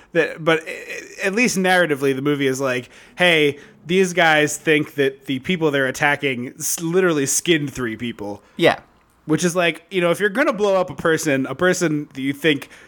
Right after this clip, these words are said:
Speaker 1: skinned three people is probably worthy of a, of blow up.
Speaker 2: I'd, I'm, I'm
Speaker 1: But I
Speaker 2: agree.
Speaker 1: love that, like, Ar-, Arnold's, like, s-, creeping into this camp, and you think he's just gonna start wrecking shop,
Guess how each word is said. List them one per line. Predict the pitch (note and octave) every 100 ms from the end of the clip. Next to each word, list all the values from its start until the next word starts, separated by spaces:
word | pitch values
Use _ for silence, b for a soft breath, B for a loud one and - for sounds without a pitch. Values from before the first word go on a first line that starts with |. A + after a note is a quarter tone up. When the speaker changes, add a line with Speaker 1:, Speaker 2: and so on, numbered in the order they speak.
| B
Speaker 1:
skinned | - - F#3+ E3
three | D3+ D#3
people | C#3 C#3+ B2+ A#2+
is | A#2
probably | - C3+ B2+
worthy | A#2+ B2 A2+ A2+
of | A2
a, | G#2+
of | A#2 A2
blow | G#2 A#2+
up. | A2
Speaker 2:
I'd, | F#3+ -
I'm, | C3+ G#3+ E4+
I'm | F#3+
Speaker 1:
But | E3+
I | F3
Speaker 2:
agree. | F#3+
Speaker 1:
love | B3
that, | C4+ G#3+
like, | G3 F3+ - B B B -
Ar-, | - - _ -
Arnold's, | D#3+ G3+ G#3+
like, | F#3+ E3+ - _ _
s-, | -
creeping | - - F#3 F3
into | E3+ D#3
this | D3+ -
camp, | - D3+ C#3+ -
and | D#3
you | D#3+
think | F#3 D4
he's | A#3+ E3
just | F#3
gonna | F3+ D#3+
start | - E3+ D3 - - _ _ D3
wrecking | D3 D#3 D3+ C3+
shop, | B2 - D4+ D#3 -